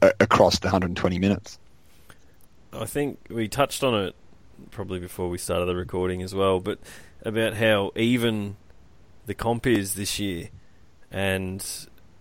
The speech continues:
Speaker 2: and you don't have to be, you probably realistically, you don't have to be off by much, and a,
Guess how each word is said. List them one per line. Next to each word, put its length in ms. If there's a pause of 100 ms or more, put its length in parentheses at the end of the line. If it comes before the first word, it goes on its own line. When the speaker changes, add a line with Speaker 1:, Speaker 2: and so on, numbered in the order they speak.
(360)
Speaker 2:
and 200
you 80
don't 260
have 260
to 100
be, 160
you 140
probably 320
realistically, 520
you 60
don't 160
have 200
to 100
be 120
off 220
by 140
much, 440
and 240
a, 260